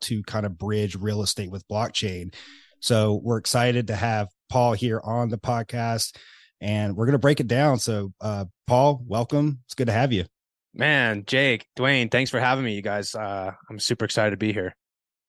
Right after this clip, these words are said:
Speaker 1: Yeah, absolutely. Uh, Dwayne, you wanna kick it off? I know you had some questions about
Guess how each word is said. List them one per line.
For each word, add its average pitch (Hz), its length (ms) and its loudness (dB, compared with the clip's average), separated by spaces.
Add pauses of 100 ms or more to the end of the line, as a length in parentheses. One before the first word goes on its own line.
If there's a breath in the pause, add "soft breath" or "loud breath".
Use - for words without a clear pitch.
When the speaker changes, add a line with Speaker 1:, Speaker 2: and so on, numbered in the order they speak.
(160)
Speaker 1:
Yeah, 110 320 2
absolutely. 110 680 -2
Uh, 104 300 -2
Dwayne, 131 500 6
you 120 120 4
wanna 143 180 6
kick - 240 -4
it 143 80 2
off? 143 180 2
I 127 60 2
know 131 80 4
you 143 240 2
had 117 180 2
some 117 140 -4
questions 110 540 -2
about 107 420 -2